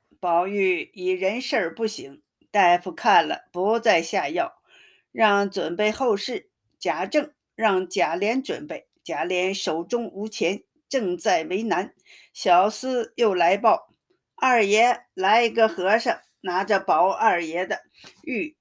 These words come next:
要一万赏银。贾琏没好气儿地说：“上次那贾玉的事儿你还不知道吗？现在人要死了，是真的也没用了。”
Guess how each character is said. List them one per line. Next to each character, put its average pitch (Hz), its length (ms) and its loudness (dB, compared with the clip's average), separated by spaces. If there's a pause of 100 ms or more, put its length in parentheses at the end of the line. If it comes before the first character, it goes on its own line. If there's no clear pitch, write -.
要 196 260 4
一 208 180 -2
万 220 360 2
赏 170 340 -4
银。 196 240 -4 (1080)
贾 156 280 0
琏 185 280 0
没 190 220 -2
好 175 240 -6
气 233 160 -6
儿 196 120 0
地 180 100 -6
说： - 400 -2
“上 220 340 -2
次 - 340 -8 (100)
那 220 180 0
贾 180 360 -2
玉 233 160 -4
的 190 140 0
事 233 140 -4
儿 - 200 -4 (120)
你 175 180 -2
还 220 160 -2
不 233 140 -6
知 226 160 -2
道 247 180 2
吗？ 214 240 -6 (320)
现 233 280 -2
在 233 260 2 (260)
人 220 440 -2
要 226 220 2
死 180 180 -6
了， 165 440 -4
是 208 240 -4
真 269 320 2
的 - 280 -2
也 165 220 0
没 196 200 -6
用 285 280 -2
了。” - 140 -14